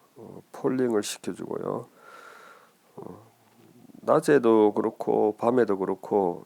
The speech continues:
이 폴링할 때 오징어는 입질을 잘 받습니다. 그러니까 폴링을 잘 시켜줘야 되고요. 어, 수심층에 도달할 때까지 거의 프리폴링으로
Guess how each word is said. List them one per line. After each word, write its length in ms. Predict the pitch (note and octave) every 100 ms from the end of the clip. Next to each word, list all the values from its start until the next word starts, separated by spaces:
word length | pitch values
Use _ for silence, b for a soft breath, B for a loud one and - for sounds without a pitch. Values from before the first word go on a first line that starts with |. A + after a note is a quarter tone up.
| -
이 300 | - F#2+ - - _ _ _ _ _ _ _ _ _ _ _ _ _ _ _ _
폴링할 540 | - F#3 F3+ E3+ C3
때 160 | A#2 G2
오징어는 480 | F2 G2 A2 F#2+ D2+
입질을 360 | E2+ - G#2
잘 180 | F2 D#2+
받습니다. 640 | D#2+ E2 - F2 - - - _ _
그러니까 280 | - - -
폴링을 720 | - D3+ D#3 C#3+ B2 B2 B2 B2 _
잘 240 | - F#2
시켜줘야 480 | G2+ - G#2 F#2 F#2
되고요. 480 | F2 E2+ - G2 B2+ _ _ _ b b b b b b _ _ _ _ _ _ _ _ _ _ _ _ _ _ _ _ _ _ - _ _ _
어, 240 | - G1+ - - - _ _
수심층에 640 | - - - - B2+ B2+ A2 -
도달할 400 | - A2+ A2+ G#2
때까지 380 | G#2 - F#2+ F#2+
거의 240 | - F2+ G#2
프리폴링으로 1120 | - B2 A#2+ - C3+ C3 A#2+ F2+ G2+ A#2 C3